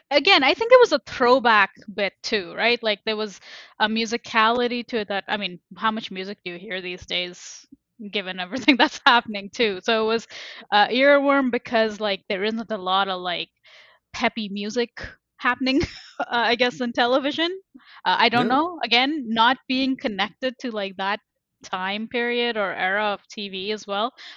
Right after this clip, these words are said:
Speaker 1: I just took it as it, uh, was presented to me. So I also was sort of like,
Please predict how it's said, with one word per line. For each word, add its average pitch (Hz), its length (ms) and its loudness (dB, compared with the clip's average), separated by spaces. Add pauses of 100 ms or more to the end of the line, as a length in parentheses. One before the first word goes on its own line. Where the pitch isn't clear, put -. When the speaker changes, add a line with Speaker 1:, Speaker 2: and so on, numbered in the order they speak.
Speaker 1:
I 233 140 6
just 269 280 -6
took 240 220 -2
it 233 120 2
as 220 200 0
it, 202 100 -6 (240)
uh, 180 340 -2 (120)
was - 180 -10
presented 226 540 -4
to 330 140 0
me. 339 180 -2 (340)
So 233 100 6
I 233 240 8
also 247 380 4
was 208 200 -4
sort 202 260 -4
of 185 100 -8
like, 185 280 -4